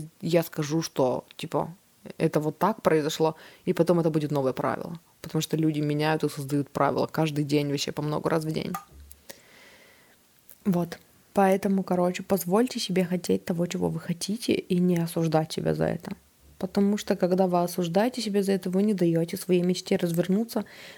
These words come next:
вы не даете себе уйти в эту мечту, и вы рубите свои желания раньше вообще, чем, чем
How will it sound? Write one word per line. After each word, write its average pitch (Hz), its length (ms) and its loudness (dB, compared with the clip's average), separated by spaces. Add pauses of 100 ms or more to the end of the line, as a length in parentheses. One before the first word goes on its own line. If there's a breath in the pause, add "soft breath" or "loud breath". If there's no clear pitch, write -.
(120 loud breath)
вы 214 140 4
не 214 100 4
даете 196 340 4
себе 180 280 2
уйти 175 340 0
в 214 60 4
эту 233 160 2
мечту, 185 500 2 (520 loud breath)
и 202 340 4
вы 190 280 4
рубите 208 600 2
свои 175 260 2
желания 170 460 2
раньше 170 640 0 (480)
вообще, 180 340 -2
чем, 170 320 -2 (1040)
чем 180 480 0